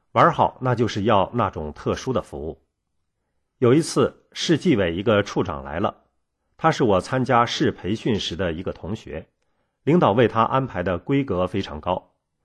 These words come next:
他们也把我叫过去一起招待。吃完饭后，汽车把大家送到了一个地方，下车后进了一个大厅，我才知道这里是一个个包房。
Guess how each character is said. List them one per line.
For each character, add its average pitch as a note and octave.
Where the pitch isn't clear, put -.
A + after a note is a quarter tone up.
他 E3
们 D#3
也 A#2+
把 A#2
我 D2+
叫 F#2+
过 D#2+
去 -
一 A2+
起 -
招 G#2+
待。 -
吃 D3
完 B2
饭 A#2
后， -
汽 -
车 E3
把 C3
大 G2+
家 A2
送 A2
到 F2+
了 D2+
一 F2+
个 G#2+
地 B2
方， -
下 E3
车 D#3+
后 -
进 A2
了 F2
一 D#2+
个 F#2
大 F#2+
厅， B2
我 B2+
才 C3+
知 D#3
道 C3+
这 C3
里 F#2+
是 G#2
一 A#2
个 C3+
个 F2+
包 A#2+
房。 E2+